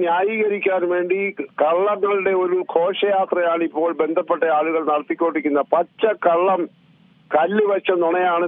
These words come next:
ദേവസ്വം ഉദ്യോഗസ്ഥന്മാരും ദേവസ്വം പ്രസിഡന്റും ഇപ്പോഴത്തെ ദേവസ്വം മന്ത്രിയും മുൻ ദേവസ്വം മന്ത്രിയും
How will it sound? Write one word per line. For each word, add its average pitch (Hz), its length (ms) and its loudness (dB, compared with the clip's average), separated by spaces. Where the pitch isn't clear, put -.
ദേവസ്വം 180 520 0
ഉദ്യോഗസ്ഥന്മാരും 165 960 -2
ദേവസ്വം 165 500 -2
പ്രസിഡന്റും 165 600 -2
ഇപ്പോഴത്തെ 196 600 2
ദേവസ്വം 170 480 0
മന്ത്രിയും 175 420 0
മുൻ 185 200 -2
ദേവസ്വം 175 500 -2
മന്ത്രിയും 170 440 0